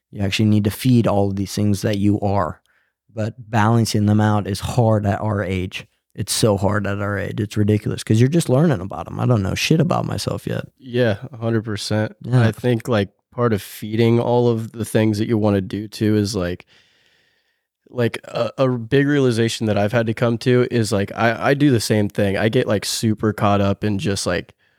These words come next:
Speaker 2: like, either trying to learn or maybe it's a distraction, but, like, just thinking about, like, everything, you
Speaker 1: Yeah,
Speaker 2: know?
Speaker 1: yeah.
Speaker 2: But,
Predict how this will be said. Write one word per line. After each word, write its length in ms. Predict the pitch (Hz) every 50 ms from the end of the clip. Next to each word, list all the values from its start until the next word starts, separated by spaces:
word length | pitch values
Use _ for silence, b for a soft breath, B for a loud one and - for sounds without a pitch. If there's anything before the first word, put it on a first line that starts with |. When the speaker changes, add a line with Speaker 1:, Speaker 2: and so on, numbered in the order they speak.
| _ _ _
Speaker 2:
like, 340 | - - - - - - _ _ _ _ _ _
either 260 | 139 135 117 113 110
trying 340 | - - 135 123 123 123 120
to 80 | 110 104
learn 380 | 101 110 120 127 131 131 127
or 100 | 117 117
maybe 420 | 104 104 107 110 123 131 131 135 135
it's 140 | 127 - -
a 60 | 117
distraction, 800 | 101 95 - - - 104 101 110 113 113 - - - 120 113 110
but, 180 | 107 107 98 104
like, 200 | 107 101 101 92
just 320 | - 135 131 123 - -
thinking 440 | - - 110 107 110 104 107 101 98
about, 460 | 98 90 95 92 90 90 92 - - -
like, 420 | - 101 - - - - - - - - - - _ _ _ _ _ -
everything, 720 | 110 110 107 - 92 90 87 - - - 87 90 - - - _
you 140 | - 101 107
Speaker 1:
Yeah, 60 | 107
Speaker 2:
know? 260 | 104 104 104 101 104 B B B B 113
Speaker 1:
yeah. 100 | 110 107 B B B B B B B _ _ _ _ _ _ _ _ -
Speaker 2:
But, 240 | 120 117 113 104